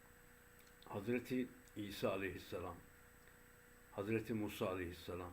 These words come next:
Hazreti İbrahim, Hazreti Muhammed sallallahu aleyhi ve sellem, İmam Ali, İmam Hüseyin, bunlar nefsi varlıkları bitti. Yani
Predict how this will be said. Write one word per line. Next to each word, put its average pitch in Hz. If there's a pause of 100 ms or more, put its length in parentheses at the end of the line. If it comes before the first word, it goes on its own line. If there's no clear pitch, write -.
Hazreti 104
İbrahim, 90
Hazreti 104
Muhammed 98
sallallahu 92
aleyhi 90
ve 87
sellem, 87 (800)
İmam 113
Ali, 92 (540)
İmam 104
Hüseyin, 98 (960)
bunlar 151 (240)
nefsi 120
varlıkları 123
bitti. - (720)
Yani 104